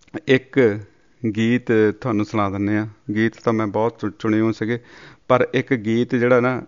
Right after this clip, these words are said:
ਅਹ, ਮੈਂ ਰਾਤੀ ਸੁਣ ਰਿਹਾ ਸੀਗਾ, ਮੈਨੂੰ ਬੜਾ ਚੰਗਾ ਲੱਗਾ। ਅਹ, ਰਫੀ ਸਾਹਿਬ ਦਾ ਗੀਤ ਹੈ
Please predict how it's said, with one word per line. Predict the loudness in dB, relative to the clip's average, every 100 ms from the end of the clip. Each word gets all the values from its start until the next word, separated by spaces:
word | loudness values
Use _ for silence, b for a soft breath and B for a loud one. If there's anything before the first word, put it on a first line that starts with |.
| -12
ਅਹ, | -6 -4 -4 -4
ਮੈਂ | -4 -2
ਰਾਤੀ | -4 -6
ਸੁਣ | -6 -4 0
ਰਿਹਾ | -2
ਸੀਗਾ, | -2 -2 -4 -4
ਮੈਨੂੰ | -4 -2
ਬੜਾ | 2 2
ਚੰਗਾ | 2 2 2
ਲੱਗਾ। | 0 -2 -4
ਅਹ, | -6 -18 -20 -20 -12 -2 4 4 6
ਰਫੀ | 4 4
ਸਾਹਿਬ | 6 6 8
ਦਾ | 6
ਗੀਤ | 4 4 0 0
ਹੈ | -4